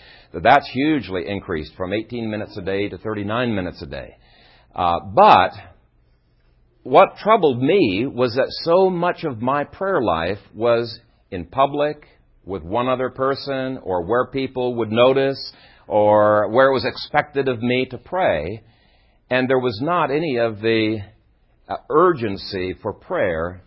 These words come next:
in the secret place with God. And Christ said in the Sermon on the Mount, if you're praying like that, there's no evidence of sonship. In fact, one of the things that He gave as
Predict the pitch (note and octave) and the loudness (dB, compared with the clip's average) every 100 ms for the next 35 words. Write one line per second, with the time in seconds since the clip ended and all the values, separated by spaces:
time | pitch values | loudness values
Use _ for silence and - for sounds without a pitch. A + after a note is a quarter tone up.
0 | - G#2+ G2+ C#3+ B2 G2+ - F2+ F2 E2 | -8 -6 -6 -8 -10 -12 -8 -6 -6 -8
1 | F2 - G2+ F#2+ C#2 - _ _ _ _ | -16 -10 -6 -6 -8 -18 _ _ _ _
2 | _ _ _ _ A2+ G2+ - E3 F3+ E3+ | _ _ _ _ -8 -8 -6 -2 -2 -2
3 | F3 D#3+ A#2 G#2+ - C#3 D3 C3 A#2+ A2 | -2 -2 -2 -6 -6 -6 -4 -4 -4 -4
4 | C3 C3 F2 F#2 - _ A2 G#2+ A#2 - | -4 -4 -4 -8 -16 _ -10 -8 -10 -8
5 | G3 F#3 B2+ A#2 A2+ D#3 C#3 A#2 G2+ E3 | -6 -6 -4 -4 -6 -6 -8 -8 -10 -4
6 | B2+ C3 G2+ F#2 F2+ - D3 D3 A2+ G#2+ | -4 -4 -8 -10 -12 -8 -8 -6 -8 -10
7 | G2 B2+ B2 F#2+ B2 F#3 F3+ B2 D3+ C#3 | -4 -2 -2 -4 -2 0 -2 -4 -6 -6
8 | A#2+ A#2 C3+ A2+ C3+ D3 G#2+ G2+ | -6 -6 -4 0 0 0 -2 -6